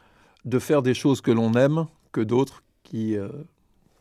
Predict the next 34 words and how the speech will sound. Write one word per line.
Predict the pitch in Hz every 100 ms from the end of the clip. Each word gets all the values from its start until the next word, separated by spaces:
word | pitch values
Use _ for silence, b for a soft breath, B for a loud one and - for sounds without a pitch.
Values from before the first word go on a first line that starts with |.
| _
que | 120
l'on | 120 117
ne |
ressent | 113 117 - 113
pas | 127 117
vraiment | 117 120
de | 113
la | 117
même | 117 110
manière. | 113 113 110
Eh | - - - _ -
bien, | 120
merci | 117 135 - - 147
beaucoup | 131 127 - 127
de, | 120 117 113 120 120
de | 113 120
ces | 131
conseils, | 120 113 - 135 151 139
euh, | 113 110 104 104 - -
et | 117
de | 113
toutes | 127 -
ces | 127
pensées, | - 113 - 147
chère, | 151 120 117
euh, | 117 117 117
Nouria. | 127 139 143 - - B B B B B B B _ 127
Et, | 127 123
euh, | 120 117 113 113 113
j'espère | 113 - 127
que | 127
ce | 117 113
sera | - 123
utile, | 117 - 139 120